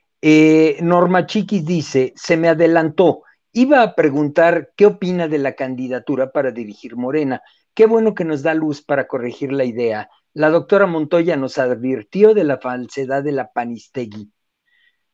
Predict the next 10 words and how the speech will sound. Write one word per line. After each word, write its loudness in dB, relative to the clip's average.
Alberto 4
Mejía 0
Aguilera, -2
una 0
pregunta 0
a 0
la -4
doctora -4
Blanca -4
Montoya. 0